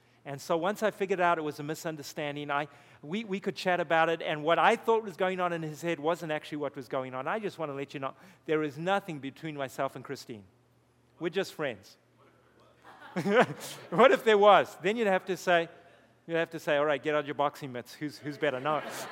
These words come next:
<laughs> You'd have to sit down and say, "Hey, well, what are we gonna do? We both like the same girl. We're friends. We're not gonna let this come between us.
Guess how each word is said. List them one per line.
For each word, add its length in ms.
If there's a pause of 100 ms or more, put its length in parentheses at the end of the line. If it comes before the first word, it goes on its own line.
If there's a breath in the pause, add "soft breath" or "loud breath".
(140)
<laughs> 440
You'd 200
have 220
to 80
sit 220
down 260
and 120
say, 240
"Hey, 240
well, 300
what 160
are 20
we 120
gonna 180
do? 240 (240)
We 80
both 260
like 200
the 60
same 220
girl. 300 (1200 soft breath)
We're 200
friends. 560 (240)
We're 120
not 160
gonna 140
let 200
this 120
come 160
between 380
us. 240